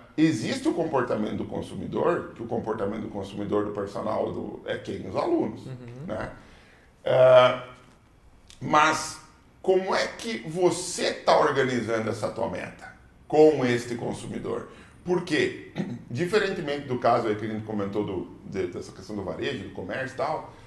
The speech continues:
Speaker 1: de você sai lá e pega o cara e traz que tem a meta pra bater, é invertendo um pouco isso.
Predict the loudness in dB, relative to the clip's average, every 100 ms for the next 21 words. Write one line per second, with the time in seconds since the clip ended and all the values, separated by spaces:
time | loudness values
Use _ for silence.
0 | -20 -20 -20 -6 -2 0 -2 -6 -2 2
1 | 4 6 6 6 4 4 4 2 2 2
2 | 4 4 4 -2 -8 0 2 2 0 0
3 | 0 -4 -6 -6 -6 -4 -2 -4 0 2
4 | 2 -2 -12 -16 -18 -12 -2 0 4 2
5 | 2 2 2 0 -2 -2 0 -2 -2 -4
6 | -10